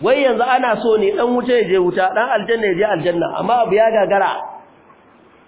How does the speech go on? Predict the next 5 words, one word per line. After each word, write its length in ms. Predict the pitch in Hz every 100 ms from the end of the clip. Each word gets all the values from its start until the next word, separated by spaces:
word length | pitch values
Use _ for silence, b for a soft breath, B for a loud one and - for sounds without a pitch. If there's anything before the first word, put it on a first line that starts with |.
| _ -
abu 160 | 156 156
ya 240 | 208 240
buwaya. 480 | 220 214 214 214 175 - - - - - - - - - - -
Annabi 300 | 160 240 240
Adam 580 | 214 226 220 214 -